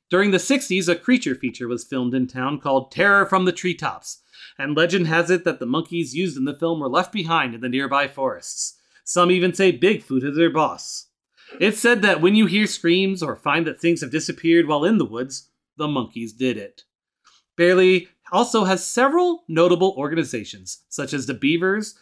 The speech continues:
an Elks Lodge with a distinctly Oregonian flavor, the, and the Groutsons,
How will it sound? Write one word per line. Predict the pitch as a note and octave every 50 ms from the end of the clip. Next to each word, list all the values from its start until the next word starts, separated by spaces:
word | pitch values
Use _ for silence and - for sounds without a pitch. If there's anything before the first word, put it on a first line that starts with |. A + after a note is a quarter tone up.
| _ _ _ -
an | C3+ C3+
Elks | D3+ F3+ A3+ A3 - - -
Lodge | D3 D3 D3+ E3 D#3+ D#3
with | D3 C3+ C3
a | C3
distinctly | B2+ A#2+ - - - D3+ C3 C3 - B2+ B2 - -
Oregonian | C#3 B2+ B2+ A#2+ A2 A2+ A#2+ C3 B2+ A2+ G#2+ G#2+ A2
flavor, | - - A#2 G#2+ G#2+ G2+ C3 C#3 E3+ F3+ _ _ _ _ _ _ _ _ _ _ _ _
the, | - B2 C#3+ B2 - -
and | - D3 D#3 D#3
the | E3+
Groutsons, | - F#3+ G#3+ G#3+ G3+ G3+ - - A#2 G2+ G2+ -